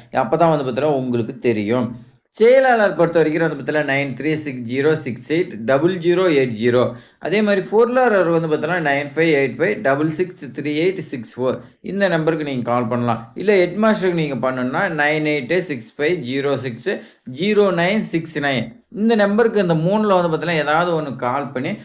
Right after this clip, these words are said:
உங்களுக்கு ஏதாவது டவுட் இருந்துச்சுன்னா, நீங்க வந்து பார்த்தீங்கன்னா கிளாரிஃபை பண்ணிக்கலாம். அவங்க வந்து பார்த்தீங்கன்னா, உங்களுடைய ரெஸ்யூமே எல்லாமே வந்து பார்த்தீங்கன்னா,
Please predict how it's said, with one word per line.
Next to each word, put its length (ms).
உங்களுக்கு 340
ஏதாவது 380
டவுட் 480
இருந்துச்சுன்னா, 580
நீங்க 180
வந்து 160
பார்த்தீங்கன்னா 320
கிளாரிஃபை 420
பண்ணிக்கலாம். 480
அவங்க 260
வந்து 180
பார்த்தீங்கன்னா, 360
உங்களுடைய 540
ரெஸ்யூமே 520
எல்லாமே 320
வந்து 160
பார்த்தீங்கன்னா, 300